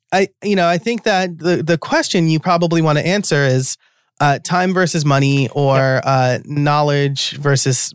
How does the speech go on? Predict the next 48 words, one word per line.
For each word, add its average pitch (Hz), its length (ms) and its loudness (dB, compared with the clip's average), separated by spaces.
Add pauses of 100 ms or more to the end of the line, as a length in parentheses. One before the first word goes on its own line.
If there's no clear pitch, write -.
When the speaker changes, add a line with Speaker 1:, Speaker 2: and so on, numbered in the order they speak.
(500)
Speaker 1:
um, 127 500 0 (460)
wa-, 151 300 0
the 151 140 2
need 147 240 4
to 143 100 0
learn, 127 520 0
we'll 135 100 2
Speaker 2:
Yep. 151 80 2
Speaker 1:
say. 123 300 -2 (460)
Uh, 139 220 2
do 139 100 -6
you 165 80 2
wanna 170 120 2
spend 160 220 0
your 156 100 0
time 147 220 2
spinning 143 300 2
your 135 120 4
wheels 127 380 2
learning 131 380 2
these 127 200 0
extra 123 300 -2
tools? 120 560 0 (500)
Or 143 560 0 (240)
do 147 120 0
you 143 100 4
maybe 139 260 2
wanna 135 280 2
use 151 400 2
WooCommerce 143 560 2
'cause 135 180 0
you 135 100 0
can 135 140 0
customize 131 540 2
the 117 100 -4
look 151 300 0
and 123 100 -2
the 120 60 -4
feel, 151 280 0
and 131 120 0
there's 123 160 0
this 120 160 -4
killer 139 300 0
feature 143 280 -2
for 135 160 0
WooCommerce 131 580 0
that's, 127 260 -2
like, 123 260 -4